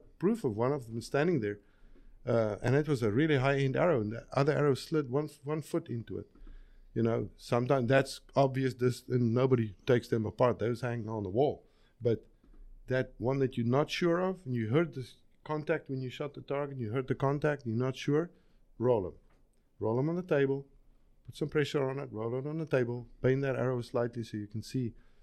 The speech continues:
And I had it last week. I rolled one and snapped right in front of me. S-, and it was in, snapped close to the front, and close to the F O C of the arrow.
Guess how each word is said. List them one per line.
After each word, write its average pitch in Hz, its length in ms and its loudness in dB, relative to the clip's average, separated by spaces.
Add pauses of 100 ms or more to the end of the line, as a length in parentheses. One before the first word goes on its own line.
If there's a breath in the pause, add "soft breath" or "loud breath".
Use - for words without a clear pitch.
(360)
And 135 440 2
I 131 100 0
had 143 160 2
it 131 80 -2
last 127 240 -2
week. 202 220 -2
I 110 40 -6
rolled 120 280 0
one 120 120 -2
and 107 80 -4
snapped 123 400 -2
right 123 180 -6
in 120 80 -10
front 113 200 -8
of 104 60 -12
me. 98 60 -14 (960)
S-, - 200 -8
and 135 120 4
it - 220 2
was 131 380 0
in, 131 280 -2
snapped 165 460 -2
close 170 300 -2
to 160 60 -2
the 135 120 0
front, 151 400 -4
and 127 260 -2
close 147 220 4
to - 80 2
the 131 120 2
F 127 120 0
O 123 100 4
C 185 300 0
of 98 140 -2
the 98 120 0
arrow. 107 260 -6